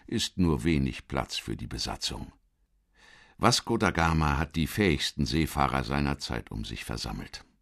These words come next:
Viele von ihnen haben sich bei früheren Entdeckungsfahrten der Portugiesen bereits bewährt,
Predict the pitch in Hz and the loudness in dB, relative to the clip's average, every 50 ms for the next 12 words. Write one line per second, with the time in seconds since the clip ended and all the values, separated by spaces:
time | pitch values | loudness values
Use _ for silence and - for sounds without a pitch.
0 | _ _ - - 113 120 95 73 - - 71 67 - 90 90 85 78 69 67 78 | _ _ -2 2 4 4 4 4 2 0 0 2 4 6 6 6 6 6 6 4
1 | 80 71 76 69 73 76 - - 76 76 78 - - 120 123 110 85 73 64 65 | 4 4 2 0 0 -2 -4 -2 -2 -2 -2 -2 -2 0 2 2 2 0 0 -2
2 | - - 67 69 - 78 - - 71 - - - 82 80 73 71 - 76 69 67 | -2 -2 -4 -4 -4 -6 -4 -4 -4 -4 -4 -2 0 0 0 0 -2 -2 -2 -2
3 | - - - 69 - - 69 58 60 92 90 76 - 82 69 69 67 64 71 80 | -4 -4 -6 -6 -6 -6 -6 -2 0 0 0 0 0 -2 -2 -2 -4 -6 -6 -8
4 | - - - - 82 76 120 117 78 - - - | -8 -8 -6 -4 -2 0 0 0 0 0 -4 -10